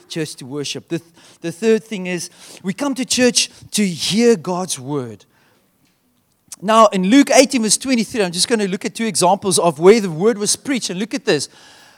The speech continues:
And, uh, and this was a rich young guy. He says, "When he heard this, he became very sad because he was a man with great wealth." So the word is preached at church. So we come to church to hear the word.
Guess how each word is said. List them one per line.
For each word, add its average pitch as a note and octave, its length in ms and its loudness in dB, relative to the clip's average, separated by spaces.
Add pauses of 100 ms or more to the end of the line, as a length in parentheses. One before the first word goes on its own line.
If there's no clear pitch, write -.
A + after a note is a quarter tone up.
And, G#3+ 260 0
uh, G#3+ 280 6
and F#3 120 -2
this G#3+ 140 0
was B3 180 -4
a F#3 100 6
rich F3 460 -4
young G3+ 160 2
guy. E3 220 0
He D3+ 60 -2
says, F#3 240 0
"When C#4 280 -4
he C4+ 140 -2
heard G#3 360 6
this, D#3+ 380 0 (160)
he F#3+ 80 -8
became B3+ 400 0
very D#4 420 8
sad D#3 540 0 (240)
because A3+ 500 6
he F#3 140 -2
was F#3 200 6
a F#3 60 4
man F#3+ 300 4
with D3+ 160 -4
great F3+ 280 6
wealth." C#3 480 0 (640)
So C#4 460 8 (1000)
the A#3 100 4
word D4+ 180 10
is C#4+ 140 8
preached C4+ 340 2
at A#3+ 100 2
church. G#3+ 200 6
So A3 100 2
we G#3 80 -2
come C#4+ 300 0
to A#3 100 -8
church A#3+ 320 -2
to G3 80 -2
hear C4+ 320 0
the A3 140 -2
word. C3+ 420 -8